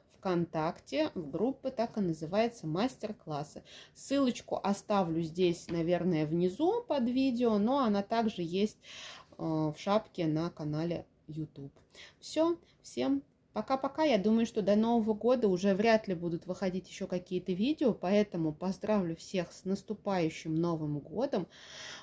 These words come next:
Пожелаю вам всего самого-самого лучшего. А, пожелаю на этих новогодних праздниках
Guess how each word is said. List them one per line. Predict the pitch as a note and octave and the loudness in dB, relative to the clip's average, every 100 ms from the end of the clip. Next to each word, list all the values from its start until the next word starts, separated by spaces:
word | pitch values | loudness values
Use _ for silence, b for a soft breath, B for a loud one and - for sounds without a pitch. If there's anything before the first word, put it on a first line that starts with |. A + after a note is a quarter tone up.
| - | -6
Пожелаю | F3 E3+ F#3+ G3 F#3+ | -4 0 4 6 6
вам | F3 F3 | 4 0
всего | - F3+ F3+ | -4 -2 -2
самого-самого | F3+ G#3+ G#3 F#3 E3 E3+ - F3+ E3 D3 | -2 0 2 2 -2 -6 -2 0 0 -2
лучшего. | D3 D3+ A#3+ - - E3 C#3+ - B B B - | -2 -2 -2 -4 -10 -6 -6 -8 B B B -6
А, | F3+ E3+ E3+ | -2 2 0
пожелаю | E3 F3+ G#3 A3 A#3+ A#3 | 0 2 4 6 6 4
на | G3 G3 G#3+ A3 - | 4 4 4 0 -2
этих | - - - | -6 -10 -2
новогодних | G3+ F#3+ G3 G3 A#3+ G#3 G#3 - - _ - | 0 2 2 4 2 4 2 0 -18 _ -6
праздниках | F#3+ G3+ G#3+ G3 F#3+ F3 - D#3 - | 2 6 6 6 4 2 -2 -4 -6